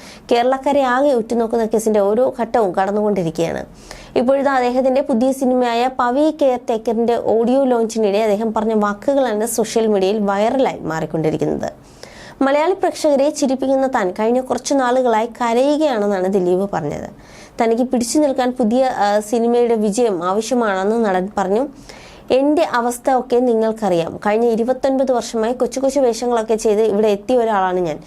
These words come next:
പ്രേക്ഷകരുടെ കയ്യടി പോലെ തന്നെ ഞാൻ ഇത്രയും പ്രശ്നങ്ങളിൽ നിൽക്കുമ്പോഴും എന്നെ വിശ്വസിച്ച് സിനിമ നിർമ്മിക്കുന്ന എൻ്റെ നിർമ്മാതാക്കൾ, എനിക്ക് പുതിയ കഥാപാത്രങ്ങൾ തന്ന സംവിധായകർ, കൂടെ അഭിനയിച്ച മറ്റു താരങ്ങൾ എന്നിങ്ങനെ ഒരുപാട് പേരുടെ പ്രാർത്ഥനയാണ്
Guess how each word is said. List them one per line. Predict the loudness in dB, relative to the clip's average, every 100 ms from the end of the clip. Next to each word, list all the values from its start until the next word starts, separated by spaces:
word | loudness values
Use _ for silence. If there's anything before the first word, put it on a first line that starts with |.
| -20 -14 -2
പ്രേക്ഷകരുടെ | -2 0 0 0 0 -2
കയ്യടി | 0 0 0 0
പോലെ | 0 -2 -2
തന്നെ | -2 -2
ഞാൻ | -2 -2
ഇത്രയും | -2 -2 0 0
പ്രശ്നങ്ങളിൽ | -2 -4 0 0 0 0
നിൽക്കുമ്പോഴും | 0 0 0 2 0 -2
എന്നെ | -2 0
വിശ്വസിച്ച് | 0 0 -2 0 -2 0 -2 0
സിനിമ | 0 0 0
നിർമ്മിക്കുന്ന | -2 0 0 0 -2
എൻ്റെ | 0 0 2
നിർമ്മാതാക്കൾ, | 0 0 -2 -2 -2 -2 -6 -6 -20 -6 -2
എനിക്ക് | 0 2
പുതിയ | 2 2
കഥാപാത്രങ്ങൾ | 2 2 2 0 0 0 0 0
തന്ന | -2 -2
സംവിധായകർ, | -2 -2 0 0 0 0 -2 -4
കൂടെ | -2 0 2
അഭിനയിച്ച | 0 0 0 0
മറ്റു | -2 -2 -4 -4
താരങ്ങൾ | -2 0 0 -2 -4 -16 -8 0
എന്നിങ്ങനെ | 2 2 2
ഒരുപാട് | 2 2 0 2
പേരുടെ | 0 0 -2
പ്രാർത്ഥനയാണ് | -2 -4 -4 -4 0 0 0